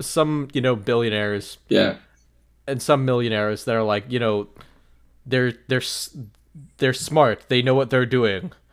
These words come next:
Speaker 1: But they're smart businessmen. They're not necessarily, like, you know, tech savvy. Like, the difference between Elon Musk and Mark Zuckerberg here is Mark Zuckerberg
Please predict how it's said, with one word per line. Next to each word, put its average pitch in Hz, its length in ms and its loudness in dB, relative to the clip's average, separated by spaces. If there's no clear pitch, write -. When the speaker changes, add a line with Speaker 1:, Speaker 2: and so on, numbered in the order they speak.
Speaker 1:
But 151 160 2
they're 151 120 8
smart 165 480 0
businessmen. 120 640 0
They're 123 120 0
not 147 220 6
necessarily, 143 540 2
like, 120 420 0
you 123 180 -2
know, 113 240 2
tech - 420 -2
savvy. 95 600 -4
Like, 123 520 -2
the 135 160 0
difference 165 460 -2
between 131 680 -2
Elon 147 400 4
Musk 127 520 0
and 110 160 -4
Mark 110 260 -2
Zuckerberg 98 720 -6
here 90 480 -12
is 123 200 0
Mark 139 300 2
Zuckerberg 123 1000 2